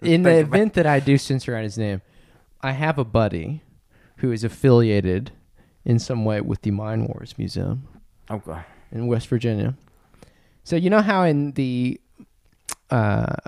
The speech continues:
Speaker 1: Battle for Blair Mountain, there
Speaker 2: Yeah.
Speaker 1: was basically, like, the equivalent of Pinkertons.
Speaker 2: Yeah.
Speaker 1: They were called, like, the Baldwin Felts Agency. They
Speaker 2: Right.
Speaker 1: were brought in to, like, fight the miners, basically.
Speaker 2: Right.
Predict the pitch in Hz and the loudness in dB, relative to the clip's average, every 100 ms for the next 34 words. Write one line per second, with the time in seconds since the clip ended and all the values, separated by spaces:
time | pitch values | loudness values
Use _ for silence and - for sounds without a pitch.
0 | - 120 117 113 120 110 101 98 101 - | -2 2 2 0 -4 0 2 2 0 -2
1 | - - 113 123 - 113 110 139 - 135 | -4 -6 -8 -4 0 0 4 4 4 -2
2 | 127 110 104 110 98 117 107 98 95 95 | -2 -4 -4 -4 0 0 0 0 -2 -4
3 | - 117 - - 95 - 139 - - - | -4 -6 -4 -6 -4 -6 -6 -12 -20 -18
4 | 65 - - _ - 117 127 110 113 110 | -18 -18 -20 _ -4 0 2 2 2 -2
5 | 92 104 110 110 101 - 92 - - - | 0 4 4 2 -4 -4 -4 -6 -12 -14
6 | - - - 139 - 123 113 104 - - | -14 -14 -12 -14 -8 -4 -4 -4 -12 0
7 | 117 113 110 98 92 80 92 - 98 85 | 4 4 4 2 0 -4 -8 -8 -8 -6
8 | 82 - - - 101 - 92 80 82 - | -10 -14 -10 -4 -2 -2 -2 -2 -4 -8
9 | 113 - 98 - 131 123 | -10 -8 -10 -10 -10 -10